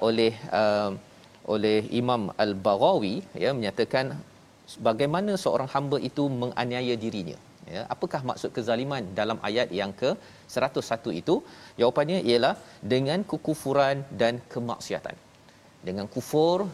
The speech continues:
dengan maksiat menyebabkan seorang itu menzalimi diri sendiri. Itu sebabnya, tuan-tuan, zalim ini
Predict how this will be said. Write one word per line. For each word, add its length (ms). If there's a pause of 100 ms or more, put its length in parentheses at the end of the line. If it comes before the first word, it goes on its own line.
(140)
dengan 200 (120)
maksiat 400 (160)
menyebabkan 500 (100)
seorang 300
itu 180 (160)
menzalimi 400
diri 180
sendiri. 280
Itu 180
sebabnya, 260 (120)
tuan-tuan, 300 (160)
zalim 280
ini 100